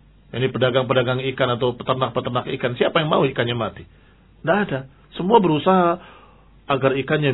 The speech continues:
bisa sehat, beranak pinak, kemudian dia mendapatkan keuntungan dari itu. Dan itu namanya usaha. Maka ketika dia gagal, pertama harus sabar. Ternyata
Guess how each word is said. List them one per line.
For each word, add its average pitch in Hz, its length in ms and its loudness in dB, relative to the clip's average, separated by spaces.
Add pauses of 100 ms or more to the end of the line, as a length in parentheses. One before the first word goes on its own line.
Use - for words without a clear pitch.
bisa 139 400 0
sehat, 139 400 0 (400)
beranak 135 480 0
pinak, 156 400 2 (240)
kemudian 131 560 0
dia 131 160 4
mendapatkan 127 560 -2
keuntungan 131 560 -2
dari 135 320 0
itu. 160 240 -6 (400)
Dan 180 160 0
itu 214 160 2
namanya 170 320 0
usaha. 170 400 -2 (800)
Maka 143 560 2
ketika 135 480 -2
dia 113 240 0
gagal, 156 560 4 (340)
pertama 113 880 -4
harus 107 240 -4 (240)
sabar. 101 400 -4 (480)
Ternyata 104 880 -6